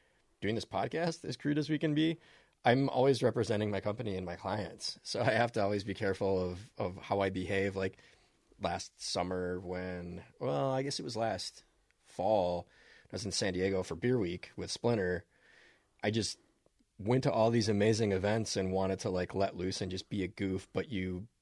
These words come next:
also have to be cognizant of the fact that, like, I'm writing this off. I'm here to learn about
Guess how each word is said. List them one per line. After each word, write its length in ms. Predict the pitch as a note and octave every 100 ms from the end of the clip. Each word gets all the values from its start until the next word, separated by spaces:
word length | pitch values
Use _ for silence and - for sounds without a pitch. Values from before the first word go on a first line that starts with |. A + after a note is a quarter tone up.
| -
also 340 | F#2 - F#2
have 240 | F2 F2+ -
to 80 | F2+
be 120 | F2+
cognizant 520 | - F2 F2+ F2 F2
of 60 | F#2
the 60 |
fact 320 | - F2 E2 -
that, 120 | A2+
like, 320 | F2 E2+ - -
I'm 100 | F#3
writing 280 | G#3+ G3 E3
this 160 | D3+
off. 340 | F#3 D3 F#2+ G#2
I'm 140 | A2+
here 280 | B2 B2 A#2
to 160 | - G#2+
learn 460 | G2 G#2 A#2 G#2+
about 380 | G2 G2+ F#2+ F#2